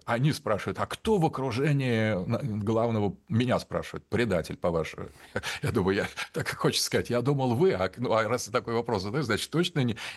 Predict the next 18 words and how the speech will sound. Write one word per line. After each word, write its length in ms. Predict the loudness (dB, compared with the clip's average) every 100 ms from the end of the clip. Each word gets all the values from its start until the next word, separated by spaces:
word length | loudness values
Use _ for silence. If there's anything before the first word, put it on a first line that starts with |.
| -2
не 120 | 2
он», 200 | 2 2 2
и 80 | 0
так 240 | 0 0
далее. 260 | 2 2 2
На 120 | 0
самом 220 | 0 0
деле, 140 | 4 4
я 80 |
действительно 580 | 2 2 -2 2 4 4
изменил 460 | 4 2 2 2 2
свое 180 | 0 0
отношение. 480 | 0 -2 0 2
Я 140 | 2 2
вот 220 | 0 -2
считаю, 400 | -2 -2 2 0
что 300 | 2 0 0 -2 -14 -2
вокруг, 600 | 0 0 0 -2 -4